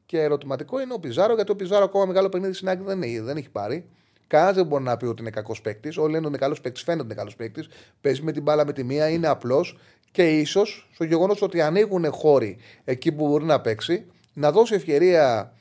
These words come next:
στον, ε, Αλμέιδα, έχει πάρα πολύ δίκιο ο φίλος ο Ηλίας, και να βάλει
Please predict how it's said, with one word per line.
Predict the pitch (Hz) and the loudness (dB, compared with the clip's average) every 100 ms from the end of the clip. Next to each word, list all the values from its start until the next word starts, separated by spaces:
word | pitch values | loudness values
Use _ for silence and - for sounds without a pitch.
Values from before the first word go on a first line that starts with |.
| _ _ _ _ _ | _ _ _ _ _
στον, | - 139 127 | -4 -2 0
ε, | 117 107 95 82 - | -2 -4 -6 -12 -10
Αλμέιδα, | - 120 120 131 202 | -4 -2 2 2 2
έχει | 208 | -2
πάρα | 196 208 175 | 2 6 6
πολύ | 135 | 2
δίκιο | 110 110 110 | -8 -8 -8
ο | |
φίλος | 110 104 | -8 -8
ο | 95 | -8
Ηλίας, | 95 139 226 - _ _ _ _ - | -4 -4 -4 -12 _ _ _ _ -8
και | 254 | -2
να | 165 131 | 0 6
βάλει | 214 | 4